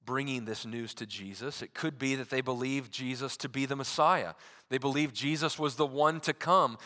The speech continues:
who would establish the reign of God on earth, the one who would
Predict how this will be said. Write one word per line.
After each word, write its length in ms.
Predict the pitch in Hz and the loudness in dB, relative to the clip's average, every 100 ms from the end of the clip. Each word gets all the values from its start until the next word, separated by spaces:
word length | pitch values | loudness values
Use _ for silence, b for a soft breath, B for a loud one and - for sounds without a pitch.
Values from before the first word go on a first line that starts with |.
| B | B
who 80 | - | -2
would 140 | 156 160 | 4 4
establish 960 | - - - 147 170 170 160 147 - - B | 2 -2 2 6 6 6 4 4 -2 -4 B
the 140 | - 147 | 2 2
reign 460 | 135 147 160 175 | 4 4 4 2
of 200 | 175 135 | 2 2
God 400 | 123 160 156 143 135 - | 6 8 10 8 4 6
on 320 | 151 160 170 - | 8 8 4 4
earth, 560 | 180 156 117 - - _ b b b | 6 6 2 -6 -18 _ b b b
the 80 | 156 | 2
one 300 | 165 175 180 | 6 6 6
who 200 | 160 170 | 2 4
would 140 | 156 | 4